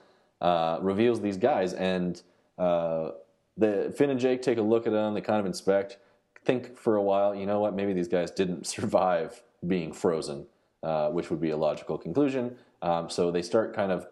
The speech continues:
reaching for things that they're, the businessmen are holding, uh, like a briefcase. But all of a sudden, they come to life. And, uh, they grab Finn by the face, which freaks him out.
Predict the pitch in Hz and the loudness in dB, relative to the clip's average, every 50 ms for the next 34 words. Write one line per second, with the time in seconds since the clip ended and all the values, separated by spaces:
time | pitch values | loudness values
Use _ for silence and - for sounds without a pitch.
0 | - - 90 92 110 110 110 117 104 98 92 - 101 95 92 90 87 85 82 82 | -8 -4 0 0 0 0 0 -2 -2 -2 -2 0 0 2 2 2 0 0 -2 -4
1 | 80 - - _ _ _ _ _ - - 123 113 113 104 92 90 95 90 - 87 | -6 -8 -14 _ _ _ _ _ -2 0 2 2 2 0 -2 -2 -2 -2 -2 -2
2 | 87 87 - - - _ _ _ _ - 135 113 120 131 110 107 104 90 - - | -4 -4 -6 -8 -16 _ _ _ _ -2 0 0 0 0 0 -2 -2 -4 -2 -2
3 | 95 90 90 90 90 92 123 131 131 123 123 120 117 117 117 - - _ _ _ | -2 0 0 0 0 2 2 2 2 2 0 0 -2 -4 -6 -10 -16 _ _ _
4 | _ _ _ _ - 85 85 82 80 82 - - - - 95 82 - - - 117 | _ _ _ _ -4 -2 0 0 0 -2 -4 -4 -4 -4 -2 -2 -2 0 2 2
5 | 120 113 - - 85 73 - - - _ _ _ _ _ _ _ _ _ - 101 | 2 0 -2 -4 -4 -4 -6 -10 -14 _ _ _ _ _ _ _ _ _ 4 4
6 | 190 190 - 104 110 120 113 107 104 - 117 104 95 92 87 87 85 - 101 82 | 4 2 2 4 4 4 4 2 0 0 0 0 2 0 -2 -4 -2 -2 -4 -2
7 | - - 76 69 64 - - - - _ _ _ _ _ _ _ - 95 90 87 | 0 0 0 0 -2 -2 -6 -10 -16 _ _ _ _ _ _ _ -4 -2 -2 0
8 | 85 85 82 78 82 80 78 76 71 71 69 - - - _ _ _ _ _ _ | 0 -2 0 0 2 2 2 0 0 -2 -4 -8 -12 -18 _ _ _ _ _ _
9 | _ _ _ _ _ _ - 98 92 98 92 87 85 78 - 101 104 101 98 98 | _ _ _ _ _ _ -2 0 2 2 2 0 -2 0 0 2 2 4 2 2
10 | 90 85 - - 127 123 120 120 117 110 - 80 - - - 147 135 131 127 120 | -2 -4 -2 0 2 2 2 2 2 2 2 2 -2 0 0 2 2 2 0 -2
11 | - - 92 87 87 - - - 139 131 113 - - 107 90 90 87 85 80 80 | -2 -4 -4 -4 -4 -4 0 2 2 2 2 0 -2 -2 0 0 0 0 -2 -4
12 | - - | -6 -10